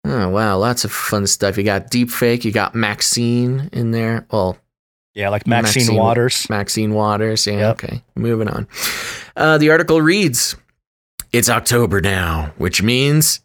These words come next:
Speaker 1: it's mask season." <laughs> Or, "It would be if this whole year weren't mask season." At any rate, it seems that NVIDIA's,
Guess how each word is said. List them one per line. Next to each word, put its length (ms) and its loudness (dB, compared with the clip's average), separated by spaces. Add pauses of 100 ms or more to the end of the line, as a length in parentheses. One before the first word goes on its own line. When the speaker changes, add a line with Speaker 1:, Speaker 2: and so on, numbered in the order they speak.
Speaker 1:
it's 260 0
mask 520 0
season." 720 0
<laughs> 60 -6 (1200)
Or, 560 6
"It 220 2
would 220 4
be 220 4
if 160 0
this 220 2
whole 240 4
year 280 4
weren't 460 2
mask 400 0
season." 640 0
At 160 0
any 220 2
rate, 420 2
it 120 0
seems 340 2
that 240 2
NVIDIA's, 880 2